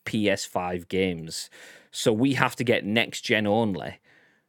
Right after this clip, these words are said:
before the games actually get smaller and get lighter.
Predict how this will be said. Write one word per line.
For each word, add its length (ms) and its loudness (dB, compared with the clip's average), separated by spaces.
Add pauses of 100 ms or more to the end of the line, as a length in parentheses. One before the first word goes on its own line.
(240)
before 260 2
the 80 -4
games 460 0
actually 320 -8
get 160 -8
smaller 420 -8 (140)
and 100 -12
get 160 -8
lighter. 340 -10